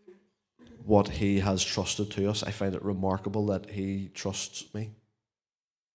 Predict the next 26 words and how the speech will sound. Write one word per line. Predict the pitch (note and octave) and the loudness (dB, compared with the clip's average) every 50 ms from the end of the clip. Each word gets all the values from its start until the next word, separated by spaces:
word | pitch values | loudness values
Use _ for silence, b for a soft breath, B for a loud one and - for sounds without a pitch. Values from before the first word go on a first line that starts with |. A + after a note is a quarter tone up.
| _ _ _ _ _ _ _ _ _ _ _ _ _ _ _ _ _ | _ _ _ _ _ _ _ _ _ _ _ _ _ _ _ _ _
He | _ | _
trusts | - - - F#2 - - - - - - | -16 -12 -10 -8 -8 -8 -8 -10 -8 -8
me. | G#2+ G#2+ G#2+ - _ _ _ _ _ _ _ _ _ _ _ _ _ _ _ _ _ _ _ _ _ _ _ _ _ _ _ _ _ _ _ _ _ _ _ _ _ _ _ _ _ _ _ _ _ _ _ _ _ _ _ _ _ _ _ _ _ _ _ _ | -8 -10 -10 -16 _ _ _ _ _ _ _ _ _ _ _ _ _ _ _ _ _ _ _ _ _ _ _ _ _ _ _ _ _ _ _ _ _ _ _ _ _ _ _ _ _ _ _ _ _ _ _ _ _ _ _ _ _ _ _ _ _ _ _ _
And | - G2+ | -6 -4
maybe | G2 G2+ | -2 0
that's | G2+ G2 G2 G2+ - | 0 -2 -2 -2 -4
another | G2+ G2 F#2 G2+ G#2 | -4 -4 -4 -4 -4
thing | G#2 - G2+ G#2 | -4 -6 -6 -6
you | G2+ G2 F#2 | -4 -6 -4
need | F#2+ F#2+ F#2+ F2+ | -4 -4 -4 -4
to | G2 F#2+ F#2 F2+ - - - - - - _ _ _ _ _ _ _ _ _ _ _ _ _ | -4 -4 -4 -4 -6 -12 -16 -20 -20 -20 _ _ _ _ _ _ _ _ _ _ _ _ _
just | - F#2+ F#2 - | -10 -8 -8 -6
keep | - G#2 F#2 - | -6 -8 -8 -6
reminding | F#2 F2+ F#2 F#2 F#2+ G2+ | -4 -2 -2 -2 0 -2
yourself | G#2 G#2 G#2 - G#2+ G2+ G#2 G#2 - - - _ _ _ _ | -2 -2 -2 -2 -4 -4 -4 -6 -12 -18 -20 _ _ _ _
that | - - | -18 -12
we've | F#2+ G2 F#2 | -10 -10 -8
been | G2 F#2 | -8 -10
talking | F2+ - G2+ F2+ E2+ G#2 | -8 -6 -8 -8 -6 -6
about | G2+ G2+ G2+ | -4 -2 -2
over | G2 F#2 F#2+ | -2 -2 0
the | |
last | F#2+ F2+ F2+ F2+ - | 0 0 -2 -2 -4
number | G2 F2+ F#2 F#2 | -6 -6 -6 -6
of | F2+ E2 | -8 -6
weeks. | F2+ G2+ G2+ - - - - | -8 -10 -10 -12 -20 -20 -20